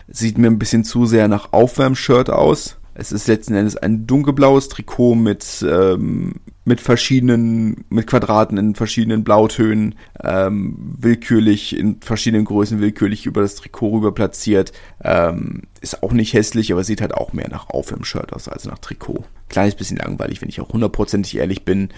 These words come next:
Genauso wie in Bayonne auch. Ähm, werden sicherlich, kann ich mir vorstellen,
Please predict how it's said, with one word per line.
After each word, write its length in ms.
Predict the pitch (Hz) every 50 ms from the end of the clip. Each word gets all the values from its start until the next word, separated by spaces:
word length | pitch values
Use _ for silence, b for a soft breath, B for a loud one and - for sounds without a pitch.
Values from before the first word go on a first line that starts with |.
| B B B
Genauso 300 | B - 101 98 - 101
wie 80 | 101 101
in 100 | 95 90
Bayonne 380 | 95 92 90 90 90 85 -
auch. 380 | - 82 90 92 92 - - - - -
Ähm, 540 | - 92 92 90 90 92 - - - 87 - - - - - -
werden 280 | 113 113 107 104 101
sicherlich, 580 | 98 113 120 131 139 - 160 127 117 107 107 -
kann 160 | - 110 101
ich 80 | 110 107
mir 100 | 104 -
vorstellen, 760 | - - 110 110 113 117 - - 104 98 98 101 104 - -